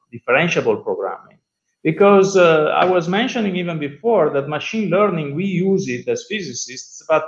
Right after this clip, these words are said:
uh, we have to tailor it to our needs. And so we are not on the bleeding edge of it. So instead, in principle, there is now the possibility to, uh, perform, uh, end-to-end optimization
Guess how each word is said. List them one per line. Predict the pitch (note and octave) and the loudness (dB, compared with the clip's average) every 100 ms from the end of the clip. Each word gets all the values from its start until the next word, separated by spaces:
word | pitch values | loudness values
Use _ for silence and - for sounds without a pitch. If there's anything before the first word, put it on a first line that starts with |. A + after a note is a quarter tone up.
| - | 0
uh, | C#3+ C3+ - | 0 0 -4
we | D3+ | -2
have | E3 F#3 F3+ | 2 2 0
to | D3+ - | -8 -2
tailor | F3 F3 D3 | 0 2 2
it | C3+ C#3+ _ | 0 -4 _
to | C#3+ | 0
our | C3+ B2+ A#2 | 4 6 4
needs. | G3+ F#3 D#3 D#3+ - _ _ - | 2 0 -2 -6 -18 _ _ -8
And | D#3 | -4
so | F#3+ F3+ | 2 4
we | F3 | 4
are | E3 | 6
not | F#3 F#3 | 4 4
on | F3 D3 | 2 0
the | C#3+ | -2
bleeding | C#3 C#3 C3 A#2+ | -2 -4 -4 0
edge | C3+ C3+ - | 2 2 2
of | G#2+ F#2 | 0 0
it. | G2+ G2+ | -4 -6
So | - F#3 F3+ D#3 - - | -6 2 4 4 -2 -14
instead, | D#3 D#3 - A3+ F3 D#3 | -12 -8 2 2 2 0
in | D3+ | -8
principle, | G#3+ A#3 A#3 - D3+ D3 B2+ | -4 -2 -2 -2 0 0 0
there | C3+ | 0
is | G#3 G3 | 0 0
now | E3+ E3+ | 2 2
the | D3 | 0
possibility | C#3+ - C3 C#3+ F#3+ G3 F3+ E3+ - | -4 -10 -10 -6 -6 -4 -6 -6 0
to, | F3 E3 E3+ _ _ _ | 2 2 -4 _ _ _
uh, | - D3 C#3+ C3+ B2 - - - - | 4 6 8 6 4 2 -8 -16 -4
perform, | D3+ C#3+ - F#3 G3 F#3 | -4 -2 2 4 6 4
uh, | F3 | 2
end-to-end | D#3+ F3+ G#3+ G#3 E3 E3+ F3+ | 0 0 -2 -2 -2 0 0
optimization | - - D3+ C#3 C3 F#3 G3 - B2+ C#3+ | -2 -4 -8 -6 -2 0 0 -2 -4 -4